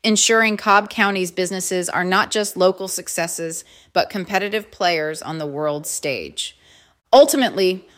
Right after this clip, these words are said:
I would like to see Cobb County transcend the conventional parameters of a business growth plan. I want to see Cobb County with a visionary roadmap that seeks to weave a tapestry of connectivity, vibrancy,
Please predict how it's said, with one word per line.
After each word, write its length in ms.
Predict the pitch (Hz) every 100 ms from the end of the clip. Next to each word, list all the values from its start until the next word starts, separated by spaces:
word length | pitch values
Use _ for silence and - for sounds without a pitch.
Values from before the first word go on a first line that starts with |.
| _
I 80 | 196
would 140 | 208 196
like 200 | 247 269
to 80 | 254
see 180 | 220
Cobb 400 | 180 - 254 262
County 480 | - 220 208 202 196 _ _ -
transcend 800 | - 208 196 - 277 233 240 -
the 120 | 190
conventional 520 | 185 196 202 214 208
parameters 680 | 170 185 196 208 175 175 180 - _
of 100 | 190
a 40 | 180
business 360 | 175 156 151
growth 260 | - 131 -
plan. 380 | 147 85 - 170 _ _ _ _ _ _ _ -
I 80 | 196
want 180 | 247
to 40 | 294
see 180 | 294 277
Cobb 280 | 269 247
County 460 | 247 226 220 220 208 _ _
with 120 | 196
a 60 | 185
visionary 500 | 180 269 294 285 294
roadmap 540 | 208 196 180 170 156 - _ _ _
that 160 | - -
seeks 340 | - 285 285 -
to 120 | 277
weave 300 | 226 226 226
a 60 | 170
tapestry 760 | - - 233 240 - 240 220
of 160 | 165 -
connectivity, 840 | - 175 139 - 247 247 254 247 _ _ _ _
vibrancy, 920 | 165 185 202 214 233 226 254 240 247